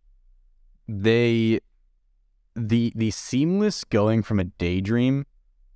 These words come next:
going from normal real life to a daydream, how seamless it is, is really good. Like, it's really clean. But they always let you know that it's not grounded in reality by doing something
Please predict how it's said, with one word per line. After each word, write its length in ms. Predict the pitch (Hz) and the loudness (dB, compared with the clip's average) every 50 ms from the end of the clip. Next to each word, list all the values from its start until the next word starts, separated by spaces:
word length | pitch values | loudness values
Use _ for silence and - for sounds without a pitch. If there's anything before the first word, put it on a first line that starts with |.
| - - - 117 | -12 -8 -6 -2
going 280 | 123 120 117 123 127 - | 0 2 2 4 2 2
from 240 | - 117 101 95 | 2 2 4 4
normal 340 | 95 95 104 110 117 113 78 | 4 4 2 2 2 0 2
real 180 | 90 98 107 101 | 2 2 2 4
life 280 | 104 107 113 120 - | 4 4 2 2 0
to 100 | - - | -2 -2
a 60 | 95 90 | -2 -2
daydream, 520 | 82 90 90 90 95 113 123 131 135 139 - - - _ _ _ _ _ _ - - - | 0 0 -2 0 0 0 0 0 -2 -4 -8 -14 -20 _ _ _ _ _ _ -20 -20 -8
how 160 | - - 107 90 | -4 -2 -2 -2
seamless 420 | - - 101 95 98 104 110 - | -2 0 0 2 2 2 2 0
it 60 | 131 | 0
is, 260 | 135 143 151 - - - _ _ _ _ _ - _ - - | 0 0 0 -2 -6 -12 _ _ _ _ _ -20 _ -6 -4
is 140 | 110 95 92 | -2 -2 -2
really 280 | 90 113 170 190 156 | 0 2 2 2 2
good. 340 | 110 90 101 95 90 80 73 - _ _ - _ _ _ _ - | 0 0 0 0 0 0 -2 -6 _ _ -20 _ _ _ _ 2
Like, 240 | 107 110 107 95 - - - | 2 4 2 2 -2 -4 -4
it's 180 | 104 101 - - | -2 -2 -2 -2
really 280 | 98 101 117 123 117 | 0 2 2 2 2
clean. 460 | 98 - - 104 98 92 87 82 - - _ _ _ _ _ _ _ _ _ _ _ _ _ _ - - - | 0 0 -2 0 0 0 0 -2 -6 -10 _ _ _ _ _ _ _ _ _ _ _ _ _ _ -20 -18 -4
But 160 | 110 139 143 | -2 0 0
they 80 | 165 160 | 2 2
always 340 | 170 196 208 190 139 - - _ _ _ _ _ _ _ _ _ _ _ _ _ _ - - _ - - _ _ _ _ _ _ _ _ _ _ _ _ _ _ _ _ - | 2 2 2 2 0 -2 -6 _ _ _ _ _ _ _ _ _ _ _ _ _ _ -20 -20 _ -20 -20 _ _ _ _ _ _ _ _ _ _ _ _ _ _ _ _ -4
let 180 | 123 131 165 156 | 0 0 2 4
you 100 | 139 113 | 4 4
know 340 | 104 98 101 104 110 107 98 | 4 4 4 4 4 4 4
that 120 | 92 87 | 2 0
it's 100 | 82 - | 0 0
not 160 | 110 101 90 | 0 -2 0
grounded 300 | 87 98 92 92 95 92 | 0 -2 0 0 0 0
in 40 | 87 | -2
reality 520 | 87 85 85 82 82 92 98 107 117 120 - - _ | -2 -2 -2 -2 0 0 2 2 0 -2 -4 -8 _
by 120 | - 104 101 | -2 -2 0
doing 340 | 95 87 110 117 123 131 | 0 0 0 2 2 2
something 460 | 117 - 120 104 98 95 90 87 90 | 0 0 0 0 0 0 -2 -4 -6